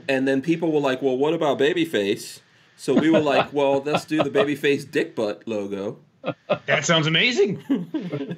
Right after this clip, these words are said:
Speaker 1: <laughs>
Speaker 2: I have not seen this dick butt logo.
Speaker 1: You've seen it. He
Speaker 2: Okay.
Speaker 1: has it. Where's the dick butt logo?
Speaker 3: Uh, I, I can get the logo itself. The, the lower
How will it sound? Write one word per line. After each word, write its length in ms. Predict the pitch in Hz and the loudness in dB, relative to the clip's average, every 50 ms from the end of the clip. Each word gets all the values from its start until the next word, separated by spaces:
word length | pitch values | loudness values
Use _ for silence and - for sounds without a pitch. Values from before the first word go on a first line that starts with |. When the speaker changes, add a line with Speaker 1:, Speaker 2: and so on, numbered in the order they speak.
| - | -8
Speaker 1:
<laughs> 60 | - - | -4 0
Speaker 2:
I 180 | 170 202 220 | 2 4 4
have 220 | 214 240 233 226 202 | 4 4 2 4 4
not 220 | 208 208 196 - | 2 2 0 0
seen 340 | - - 208 214 226 202 185 | -2 -4 -2 -2 -2 -2 -2
this 240 | 165 151 139 123 - | -2 -4 -4 -4 -6
dick 680 | 254 190 185 - 285 240 220 - 151 165 - - - | -6 -8 -6 -6 -6 -6 -4 -4 -4 -6 -6 -8 -2
butt 260 | - 139 135 127 - | -2 0 0 0 -4
logo. 240 | 117 120 123 131 135 139 | -6 -2 0 0 0 0
Speaker 1:
You've 100 | 135 135 | 0 -2
seen 260 | - - - 381 339 | -2 -2 0 0 2
it. 140 | 277 - - | 2 2 2
He 80 | - - - | 2 2 2
Speaker 2:
Okay. 20 | |
Speaker 1:
has 320 | - 135 120 - - - - | 2 2 2 2 0 0 -2
it. 220 | 131 107 - - - - - - - _ _ _ _ _ _ _ _ _ _ _ _ _ | -4 -4 -4 -6 -8 -12 -20 -20 -20 _ _ _ _ _ _ _ _ _ _ _ _ _
Where's 240 | - 143 190 - - | -2 0 0 0 2
the 120 | - 208 | 2 2
dick 220 | 170 180 190 175 - | 2 2 -2 -2 -2
butt 200 | - 120 107 - | -2 -2 -2 -2
logo? 420 | 117 113 107 104 101 95 90 95 - _ _ _ _ _ _ _ _ _ _ _ _ _ - | -2 -2 -2 -2 -4 -6 -10 -12 -16 _ _ _ _ _ _ _ _ _ _ _ _ _ -2
Speaker 3:
Uh, 40 | 139 | 0
I, 420 | 143 147 139 120 147 170 175 165 156 | 0 0 0 0 0 0 0 2 0
I 60 | 160 | 0
can 120 | 156 - 151 | -2 -2 -2
get 140 | 175 202 202 | -2 -2 -2
the 100 | - 127 | -4 -6
logo 380 | 123 131 147 170 170 143 127 117 | -4 -2 -2 -2 -2 -2 -4 -6
itself. 460 | 107 - - 185 196 170 139 - - | -8 -6 -2 2 2 2 2 0 -2
The, 160 | 135 131 127 | -4 -4 -4
the 160 | 120 123 135 | -4 -4 -2
lower 500 | 131 139 156 175 180 156 135 127 120 117 | 0 2 2 2 4 2 2 2 0 -2